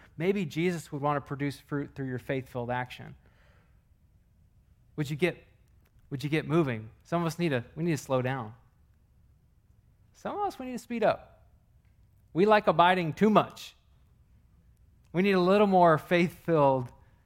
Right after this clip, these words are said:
Jesus-led action. I believe Jesus wants to grow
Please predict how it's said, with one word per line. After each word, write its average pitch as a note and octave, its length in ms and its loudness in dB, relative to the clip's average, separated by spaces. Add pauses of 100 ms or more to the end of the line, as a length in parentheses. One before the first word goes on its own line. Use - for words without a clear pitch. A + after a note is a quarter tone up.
(300)
Jesus-led B2+ 1040 -4 (480)
action. B2 520 -10 (2000)
I C3+ 100 0
believe E3 320 2
Jesus C#3 380 -2
wants C3 200 -4
to C3 120 -10
grow A#2+ 420 -2